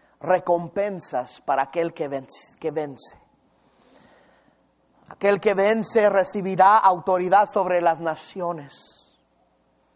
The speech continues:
Su nombre no será borrado del libro de la vida. Aquel que venciere heredará el, la tierra.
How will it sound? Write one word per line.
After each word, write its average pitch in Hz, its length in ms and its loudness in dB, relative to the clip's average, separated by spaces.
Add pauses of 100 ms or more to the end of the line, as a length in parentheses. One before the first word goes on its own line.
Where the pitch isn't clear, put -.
(840)
Su - 180 -2
nombre 254 440 4
no 226 120 2
será 226 360 4
borrado 202 640 2
del 170 580 -4 (300)
libro 185 480 0
de 151 100 -2
la 151 140 0
vida. 160 420 -10 (1120)
Aquel 220 320 4
que 254 140 6
venciere 240 680 4 (300)
heredará 226 1080 6
el, 214 280 4 (340)
la 190 160 4
tierra. 185 500 -4